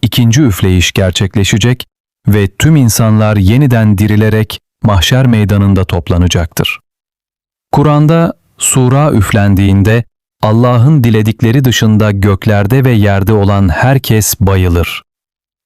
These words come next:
Zümer altmış sekiz. Bu hakikat anlatılır.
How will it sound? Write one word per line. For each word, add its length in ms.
Zümer 360
altmış 340
sekiz. 480
Bu 200
hakikat 520
anlatılır. 640